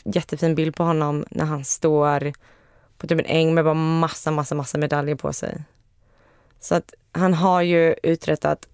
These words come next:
extremt mycket fint i sitt liv. Både hans egna idrottsbedrifter,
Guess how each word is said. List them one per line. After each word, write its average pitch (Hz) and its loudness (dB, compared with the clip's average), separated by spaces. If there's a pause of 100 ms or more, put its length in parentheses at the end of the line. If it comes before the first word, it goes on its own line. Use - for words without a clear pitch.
extremt - 0
mycket 156 -4
fint 151 0
i 151 -2
sitt 143 -6
liv. 147 -4 (140)
Både 196 4
hans 196 2
egna 165 2
idrottsbedrifter, 160 0